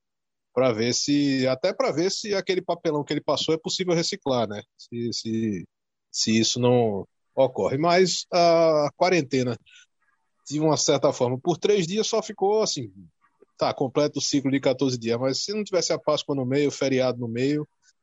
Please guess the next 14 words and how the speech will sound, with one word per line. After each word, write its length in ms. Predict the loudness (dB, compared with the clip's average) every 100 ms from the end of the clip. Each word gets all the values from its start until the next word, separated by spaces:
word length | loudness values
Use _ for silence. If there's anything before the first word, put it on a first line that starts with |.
| _ -2
muita 280 | 0 0
gente 180 | 0 -2
devia 220 | -2 -2
ter 140 | -2 -2
via-, 280 | 2 2 2
deve 260 | 2 0
ter 140 | -2 -4
viagem 640 | 0 0 0 -4 -10 -14 _ _ _ _ _
marcada, 720 | -4 -4 2 4 4 4 2
agendada, 640 | 2 0 0 0 0 0 -4
enfim. 300 | -6 -14 _ _ _ _ -20 _ _ _ _ _
Pro-, 240 | -2 -2 _
po-, 260 | 2 2 0 _
possivelmente, 1400 | 2 2 2 2 4 2 0 -2 -2 -4 0 2 2 -2